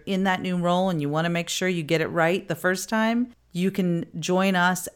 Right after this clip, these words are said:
for the Impact Engine P M O training and coaching program.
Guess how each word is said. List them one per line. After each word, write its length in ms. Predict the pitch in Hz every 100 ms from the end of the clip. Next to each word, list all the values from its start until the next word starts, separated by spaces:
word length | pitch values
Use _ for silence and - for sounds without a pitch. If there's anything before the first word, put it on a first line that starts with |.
| -
for 320 | - 165 156
the 180 | 151 -
Impact 380 | 175 170 160 -
Engine 300 | 160 151 147
P 140 | 143
M 120 | 143 143
O 220 | 139 139
training 500 | - 202 202 196 196
and 260 | - 143
coaching 460 | - 175 170 170 165
program. 600 | 180 185 202 220 240